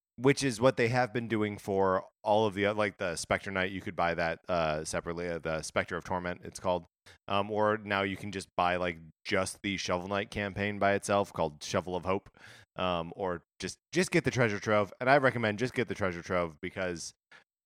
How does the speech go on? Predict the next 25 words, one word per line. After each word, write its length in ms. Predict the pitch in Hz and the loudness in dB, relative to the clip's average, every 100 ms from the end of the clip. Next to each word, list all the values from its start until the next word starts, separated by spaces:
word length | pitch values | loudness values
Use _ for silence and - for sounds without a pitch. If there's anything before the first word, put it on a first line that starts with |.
| - | -2
at 160 | 110 101 | -2 0
least 440 | 113 139 117 - | 2 2 2 -2
two 100 | 127 | -2
of 80 | 104 | 0
those 180 | 101 - | 0 0
campaigns 680 | 101 90 101 92 87 - - | -4 -4 -4 -6 -6 -12 -6
have 200 | 101 82 | -6 -4
been 240 | 92 82 _ - | -6 -6 _ 0
awesome. 540 | 107 107 - 92 85 82 _ _ - | 4 4 4 -2 -4 -10 _ _ -14
There's 120 | 87 | -8
another 260 | 98 104 98 | 0 0 0
one 140 | 98 | -4
coming, 420 | 95 98 92 92 - | -2 -2 -2 -8 -6
and 160 | 92 95 | -4 -2
there's 180 | 90 - | -2 0
this. 420 | 92 87 - - _ _ _ - | 0 0 -2 -10 _ _ _ -4
So, 300 | 90 82 73 _ - | -2 -2 -6 _ -8
uh, 80 | 107 | -2
like, 360 | 101 95 101 87 | 0 0 -2 -2
the 100 | 101 | 0
treasure 240 | 127 104 | 2 0
trove 220 | 110 98 | 0 -2
is 140 | 82 80 | -2 -6
worth 200 | 80 | -6
it. 120 | 73 | -6